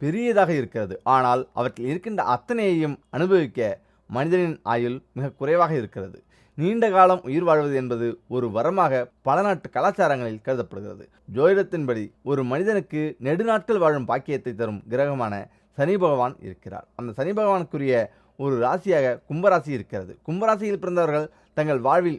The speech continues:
மிகுதியான செல்வத்தையும் யோகங்களையும் மற்றும் அதிர்ஷ்டங்களையும் பெறுவதற்கு செய்ய வேண்டியது என்ன என்பதை பார்க்கலாம். பன்னிரண்டு ராசிகளில் பதினோராவது ராசியாக வருவது கும்பராசி. கும்பராசி சனி பகவானின் ராசியாகும். கும்பராசிக்காரர்கள் மற்ற எந்த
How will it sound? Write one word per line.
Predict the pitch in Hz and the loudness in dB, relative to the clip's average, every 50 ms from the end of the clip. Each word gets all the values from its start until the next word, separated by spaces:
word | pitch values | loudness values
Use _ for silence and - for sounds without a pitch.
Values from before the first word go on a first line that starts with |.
| - 120 | -6 -6
மிகுதியான | 135 147 185 170 196 202 214 208 - | -4 -4 -2 0 2 2 0 0 -2
செல்வத்தையும் | 156 151 160 165 - 143 139 131 127 123 120 - - 127 | -2 0 0 0 0 -2 -2 -2 -4 -6 -8 -6 -4 -2
யோகங்களையும் | 156 185 190 175 160 143 135 123 120 120 110 101 _ _ _ - 131 | 0 0 -2 -2 0 0 0 0 -2 -4 -6 -8 _ _ _ -4 -4
மற்றும் | 135 - - 139 120 - - | -4 -2 -4 -6 -8 -6 -6
அதிர்ஷ்டங்களையும் | 117 151 190 180 - 220 180 165 147 135 123 120 117 107 - | -6 -6 -6 -4 -4 -4 -2 0 0 -2 -2 -2 -6 -6 -6
பெறுவதற்கு | 127 131 131 127 123 123 127 - 117 107 101 98 - _ _ - | -4 -4 -2 0 -2 -2 -4 -6 -10 -10 -10 -10 -14 _ _ -2
செய்ய | 143 170 185 175 | 0 0 2 2
வேண்டியது | 160 143 135 135 123 110 107 - 92 117 | 0 0 0 -2 -2 -2 -6 -6 -6 -6
என்ன | 131 160 165 151 | -4 -2 -2 -2
என்பதை | 131 120 117 113 107 101 98 _ _ _ _ - | -2 -2 -4 -4 -4 -6 -8 _ _ _ _ -4
பார்க்கலாம். | 123 113 - - 98 98 - - _ _ _ _ - | -4 -4 -4 -6 -10 -12 -12 -14 _ _ _ _ -2
பன்னிரண்டு | 160 185 196 190 185 | -2 0 4 4 6
ராசிகளில் | 190 233 - - 247 226 214 202 202 208 208 - _ _ _ _ - | 6 6 4 0 0 0 2 2 2 0 -2 -6 _ _ _ _ -2
பதினோராவது | 120 143 160 180 185 185 180 170 160 143 139 135 | 0 2 4 6 8 8 8 8 6 4 2 0
ராசியாக | 139 139 113 135 127 123 113 117 117 | 0 0 0 0 -2 -2 -2 -2 -2
வருவது | 117 117 113 107 107 107 - - - - | -2 -2 -2 -2 -4 -6 -8 -10 -12 -10
கும்பராசி. | 135 139 131 120 107 95 - - - - - | -6 -2 -2 -2 -2 -4 -6 -14 -20 -14 -10
கும்பராசி | 156 190 214 233 226 214 170 156 175 180 196 - _ _ _ _ | -6 -2 2 4 4 4 2 0 -2 -4 -4 -6 _ _ _ _
சனி | - 147 185 202 185 | -4 -2 0 2 2
பகவானின் | 180 165 156 151 143 139 123 - - | 2 4 4 2 0 -2 -4 -6 -6
ராசியாகும். | 110 104 - 120 104 90 90 - - _ | -8 -6 -6 -6 -6 -6 -8 -14 -14 _
கும்பராசிக்காரர்கள் | 147 160 185 208 208 202 180 196 190 185 180 170 156 160 143 - - _ - | -8 -2 0 2 2 2 0 2 2 4 4 4 2 -2 -2 -4 -8 _ -6
மற்ற | 123 110 - 127 120 113 98 - _ _ _ - 117 143 | -6 -4 0 0 0 0 0 -4 _ _ _ -6 -4 -4
எந்த | 180 202 | -2 0